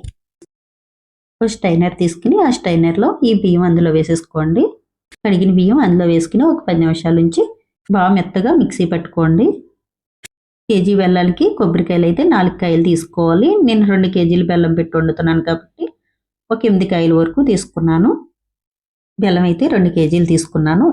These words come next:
ఇలాంటి పాత బెల్లంతో వండుకుంటే అరిసెలు చాలా బాగుంటాయి. చిన్నగా కొట్టి ఒక కడాయిలో వేసుకోండి. ఇందులో వేసేసుకున్నాక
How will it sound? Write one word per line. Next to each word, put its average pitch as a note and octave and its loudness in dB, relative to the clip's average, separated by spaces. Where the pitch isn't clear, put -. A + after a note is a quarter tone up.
ఇలాంటి F3 0
పాత E3 -2
బెల్లంతో E3 -2
వండుకుంటే E3 -2
అరిసెలు F#3+ -2
చాలా D#3 -2
బాగుంటాయి. D#3+ -2
చిన్నగా F#3+ 0
కొట్టి F3 -2
ఒక C4+ 2
కడాయిలో E3+ 0
వేసుకోండి. E3 0
ఇందులో G3+ 2
వేసేసుకున్నాక F3+ 0